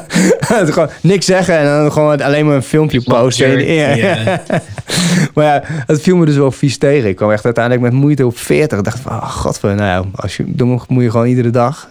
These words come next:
Speaker 1: En dan een, eh,
Speaker 2: Op een gegeven moment, als je, als je het over zulke herhalingen hebt, dan, dan is vooral spierconditie natuurlijk wat op de loer ligt. Ik bedoel, je kan net zo sterk zijn, eh, maar als ik meer dan dertig, veertig push-ups heb, dan op een gegeven moment zit er zoveel bloed in mijn armen dat ik ook niet meer omhoog kom.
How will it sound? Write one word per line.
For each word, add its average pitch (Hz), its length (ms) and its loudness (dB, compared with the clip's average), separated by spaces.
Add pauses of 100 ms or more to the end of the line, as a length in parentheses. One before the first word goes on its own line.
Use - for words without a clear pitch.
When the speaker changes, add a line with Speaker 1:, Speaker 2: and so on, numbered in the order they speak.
Speaker 1:
En - 200 -4
dan 107 140 0
een, 104 200 0
eh, 104 200 0
Speaker 2:
Op - 60 -8 (440)
een 120 60 -2
gegeven 123 240 -2
moment, 120 200 -4
als 113 160 -2
je, 117 100 0
als 110 140 -2
je 113 120 0
het 107 200 -6
over 113 200 2
zulke 131 340 0
herhalingen 117 560 0
hebt, 110 200 -4
dan, 104 280 -2
dan 101 180 -4
is 107 160 -2
vooral 107 180 0
spierconditie 110 840 -2
natuurlijk 98 440 -2
wat 98 160 -2
op 95 120 -2
de 104 80 0
loer 98 220 2
ligt. 95 240 -2
Ik 95 100 0
bedoel, 98 300 0
je 101 80 2
kan 104 160 0
net 127 160 -2
zo 120 80 -2
sterk 120 400 -2
zijn, 107 380 -4
eh, 107 160 -4 (120)
maar 104 220 -6 (760)
als 113 160 -2
ik 117 100 -4
meer 120 180 0
dan 113 100 0
dertig, 113 280 -2
veertig 110 280 -4
push-ups 127 380 -4
heb, 104 160 -4
dan 104 200 -4
op 104 100 -2
een 110 60 0
gegeven 117 280 -2
moment 110 200 -2
zit 110 200 -6
er 107 60 -2
zoveel 120 320 0
bloed 113 220 -2
in 107 80 0
mijn 104 120 -2
armen 107 220 -2
dat 107 80 0
ik 113 100 0
ook 143 80 2
niet 131 80 2
meer 110 100 0
omhoog 98 340 -2
kom. 92 200 0